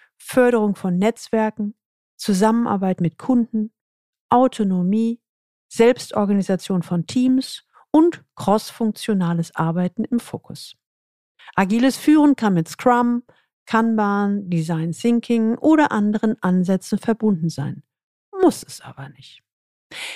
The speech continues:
Werte bestimmen also die Führungsprinzipien und damit das Denken und Verhalten. Damit wird deutlich, agile Führung ist weder etwas Neues, noch die Allheillösung für alle Herausforderungen. Es handelt sich um eine Mischung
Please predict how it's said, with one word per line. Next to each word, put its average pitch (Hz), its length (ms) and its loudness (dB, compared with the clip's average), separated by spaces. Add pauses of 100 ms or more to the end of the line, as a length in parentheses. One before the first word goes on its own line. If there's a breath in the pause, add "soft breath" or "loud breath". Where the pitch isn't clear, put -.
(100)
Werte 240 500 4
bestimmen 277 600 2
also 208 240 2
die 190 160 0
Führungsprinzipien 254 1400 0
und 185 240 0
damit 208 340 0
das - 160 -10
Denken 196 380 0
und 175 160 -4
Verhalten. - 580 -8 (520)
Damit 247 300 2
wird 269 220 0
deutlich, - 460 -8 (100)
agile 247 400 4
Führung 208 460 0
ist 170 340 -4
weder 311 260 4
etwas - 360 -6
Neues, 151 480 0 (420 loud breath)
noch 240 280 2
die - 180 -4
Allheillösung 202 960 2
für - 180 -2 (160)
alle 294 440 2
Herausforderungen. 226 1000 -4 (180)
Es - 220 -2
handelt 320 280 2
sich 285 220 -2
um 285 100 -4
eine 196 220 0
Mischung 277 540 2